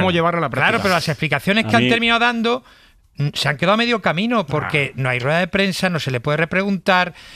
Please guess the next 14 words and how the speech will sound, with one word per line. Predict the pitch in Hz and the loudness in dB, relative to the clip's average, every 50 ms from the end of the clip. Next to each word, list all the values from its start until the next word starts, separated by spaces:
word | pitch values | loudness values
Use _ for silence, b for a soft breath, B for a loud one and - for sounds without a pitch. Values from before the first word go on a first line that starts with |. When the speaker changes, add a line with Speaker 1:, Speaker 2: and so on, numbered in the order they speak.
| B B - | B B -4
Speaker 1:
eligen | 143 143 139 135 - - 165 165 165 | -4 -2 -2 -4 -2 -2 -2 0 0
las, | 175 175 180 170 - - - - | 0 0 0 0 -4 -8 -6 -2
Speaker 3:
No, | 180 185 - - | 0 2 2 4
y | - | 2
porque | - - - 120 | 2 2 2 2
Speaker 1:
eh, | |
Speaker 3:
además | 117 113 113 107 - - | 2 0 0 -4 -6 -4
Speaker 1:
las | 165 180 175 175 151 - - - 160 - | -4 -2 -2 -2 -2 -4 -8 -12 -12 -6
jugadas, | - 220 208 196 180 175 185 180 175 151 | -4 0 2 2 2 2 2 0 -2 -2
nadie | 165 170 175 175 185 160 | -2 -2 0 0 -2 -2
sabe | - - 185 180 170 | -2 0 -2 -2 -2
qué | - 180 156 | -2 -4 -4
criterio | - 175 170 - 185 175 185 180 | -4 -4 -4 -2 -2 -2 0 0
hay | 170 170 180 | 0 0 -2